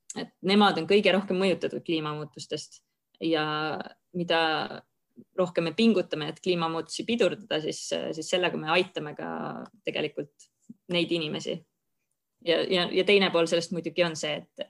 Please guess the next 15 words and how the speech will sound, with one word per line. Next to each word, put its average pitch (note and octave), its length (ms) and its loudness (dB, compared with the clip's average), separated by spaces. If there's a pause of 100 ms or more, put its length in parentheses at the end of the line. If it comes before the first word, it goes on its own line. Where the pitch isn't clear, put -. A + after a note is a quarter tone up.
(100)
et E3 80 -10
seal D#3+ 380 0
paketis F3 520 0
on D#3 80 -8
ka E3 140 -8
väga F#3+ 260 -2
palju E3 380 2 (880)
siis D#3 220 -6 (560)
mõeldud E3+ 420 2
sellele, D#3 480 0
et, D#3 300 -4
et, - 420 -8 (640)
et D#3 160 -18
ikkagi, D#3 320 -4 (160)
ähm, D3+ 320 -6